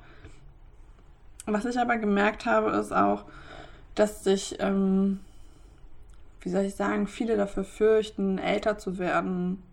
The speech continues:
genau aus diesem Grund, weil sie sich vergleichen. Dabei ist das Alter halt wirklich überhaupt kein,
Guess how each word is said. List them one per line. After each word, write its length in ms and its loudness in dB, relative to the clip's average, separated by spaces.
genau 300 2
aus 100 -2
diesem 240 0
Grund, 300 0
weil 120 -2
sie 140 -4
sich 160 -4
vergleichen. 680 -4
Dabei 320 2
ist 140 -6
das 80 -10
Alter 340 0
halt 140 -4
wirklich 340 -4
überhaupt 440 2
kein, 560 0